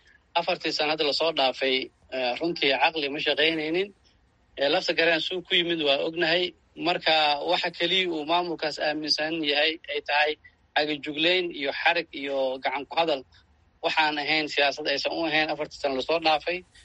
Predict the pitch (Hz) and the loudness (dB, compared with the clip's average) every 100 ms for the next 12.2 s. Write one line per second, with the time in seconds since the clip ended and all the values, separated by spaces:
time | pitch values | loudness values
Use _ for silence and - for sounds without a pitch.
0 | _ _ _ _ - 202 196 180 180 180 | _ _ _ _ -4 0 4 2 2 0
1 | 180 - 202 190 165 160 165 185 196 180 | -2 0 2 4 4 2 0 -2 -4 -2
2 | 190 190 - _ _ - 160 160 151 147 | -2 -4 -8 _ _ -4 0 4 4 2
3 | 156 156 147 180 175 156 151 147 139 160 | 0 -4 -2 2 2 2 2 0 2 0
4 | 180 - - - _ - 185 - 160 160 | -2 -8 -20 -20 _ -6 -4 0 2 4
5 | 156 - 156 147 160 165 139 160 165 160 | 2 2 0 0 0 0 0 2 2 4
6 | 156 170 170 _ _ _ _ _ _ _ | 4 2 -4 _ _ _ _ _ _ _
7 | 175 196 180 196 220 185 170 160 160 175 | 0 0 0 -2 -2 0 2 2 2 2
8 | 175 180 175 160 151 147 - 196 185 147 | 2 2 2 2 2 -2 -4 -2 0 0
9 | - 165 160 - 143 147 139 147 160 175 | 0 0 -2 -4 -4 -2 0 2 2 0
10 | 170 175 214 _ _ _ _ _ _ - | -2 -2 -2 _ _ _ _ _ _ -4
11 | 247 185 175 - 180 196 190 170 - 196 | 0 2 4 2 2 0 0 -2 -2 -2
12 | 185 | -2